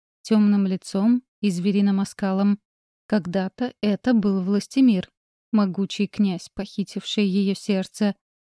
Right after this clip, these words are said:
а теперь... Забава вздрогнула, услышав скрип двери, сжалась в комок,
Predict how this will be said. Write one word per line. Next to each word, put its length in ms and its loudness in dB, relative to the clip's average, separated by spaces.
а 180 0
теперь... 640 0
Забава 460 0
вздрогнула, 680 0
услышав 500 -4
скрип 380 -6
двери, 500 0
сжалась 560 -2
в 100 -20
комок, 460 -4